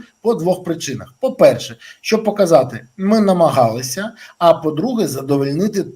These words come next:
вимога-, вимогу Китаю. Це теж дипломатія, велика глобальна дипломатія, але вона поки що не досягає ніякого результату, окрім особистого результату тих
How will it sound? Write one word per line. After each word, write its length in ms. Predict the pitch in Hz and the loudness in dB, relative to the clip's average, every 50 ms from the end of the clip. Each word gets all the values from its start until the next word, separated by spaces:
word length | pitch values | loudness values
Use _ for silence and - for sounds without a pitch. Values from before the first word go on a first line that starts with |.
| - _ | -14 _
вимога-, 640 | 147 143 143 139 131 131 143 143 135 131 135 151 143 | -4 -2 -2 -2 -2 -2 -2 -2 -2 -2 -2 -2 -2
вимогу 600 | 135 156 151 160 175 214 208 196 202 202 202 - - - _ _ _ | -2 -2 0 2 2 2 4 4 2 2 0 -4 -10 -16 _ _ _
Китаю. 500 | - 208 - - - 170 135 110 98 92 92 - _ - - - - - - _ _ _ | -8 -8 -2 2 4 4 4 4 0 -6 -12 -18 _ -16 -16 -16 -16 -18 -20 _ _ _
Це 320 | - - 196 202 202 202 | -4 0 2 4 4 2
теж 320 | 196 202 - 202 202 190 151 | 2 0 -2 -2 -2 -2 -2
дипломатія, 760 | 143 165 165 170 151 147 143 131 120 - - - - - 104 101 107 | -4 -6 -4 -4 -4 -4 -4 -4 -6 -8 -10 -14 -16 -16 -14 -8 0
велика 500 | 135 156 151 151 151 160 - - - 196 | 2 4 6 6 6 6 4 4 2 -2
глобальна 580 | 147 139 147 151 143 131 143 147 156 160 160 156 | 0 0 0 -2 0 0 0 0 0 -2 -4 -6
дипломатія, 720 | 139 147 147 131 143 147 135 131 104 92 - _ _ - _ - - - - _ | -6 -6 -8 -8 -8 -10 -8 -8 -10 -10 -12 _ _ -20 _ -20 -20 -20 -18 _
але 640 | - 139 143 151 160 175 175 175 170 170 160 143 143 - _ 127 | -4 0 0 2 2 2 2 4 4 4 4 4 0 -8 _ -10
вона 400 | 123 151 160 165 175 185 175 156 | -6 -6 -4 -2 0 0 0 -2
поки 500 | - - - 190 208 208 208 - 185 160 | -2 -6 -6 -4 -4 -4 -4 -6 -6 -6
що 340 | - - - 147 139 135 | -6 -6 -6 -6 -6 -6
не 220 | 131 131 139 160 165 | -6 -6 -6 -6 -6
досягає 540 | 151 156 147 - 147 139 156 170 170 160 143 | -6 -6 -6 -6 -4 -2 0 2 2 0 0
ніякого 600 | 143 143 143 147 160 156 156 - 147 143 147 143 | -2 0 2 2 2 0 0 -4 -8 -8 -6 -4
результату, 720 | 143 139 127 147 151 147 139 185 214 226 226 202 175 - _ | -4 -4 -4 -6 -8 -4 -2 0 0 0 0 -4 -6 -6 _
окрім 560 | 175 170 170 - - 190 196 196 175 160 170 - _ _ _ _ _ | -6 -6 -6 -4 -2 0 0 2 0 -2 -6 -12 _ _ _ _ _
особистого 880 | - 190 196 196 - - 208 180 170 208 208 175 - - 151 139 135 139 | 0 0 2 2 0 -2 -2 0 2 2 0 0 0 -2 -4 -4 -2 -2
результату 720 | 147 143 143 143 151 147 - 165 143 139 - 143 139 135 - - | -2 -4 -4 -6 -6 0 2 2 2 2 -2 -8 -10 -12 -4 2
тих 400 | 190 190 202 220 220 - - | 4 6 6 6 4 0 -6